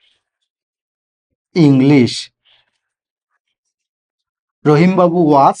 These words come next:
teaching English। "তুমি মাছ ধরছিলে।" ইউ, ইউ এর পরে ওয়্যার হয়।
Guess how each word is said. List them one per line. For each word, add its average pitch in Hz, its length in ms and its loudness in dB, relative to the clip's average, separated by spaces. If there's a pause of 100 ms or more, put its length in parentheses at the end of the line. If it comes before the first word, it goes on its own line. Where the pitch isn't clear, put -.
(100)
teaching 180 480 -6 (100)
English। 123 640 -6 (460)
"তুমি 190 420 0
মাছ 143 580 -4
ধরছিলে।" 123 800 -6 (680)
ইউ, 170 440 0 (1200)
ইউ 175 240 2
এর 196 140 -2
পরে 147 440 -6
ওয়্যার 135 380 -4
হয়। 120 240 -12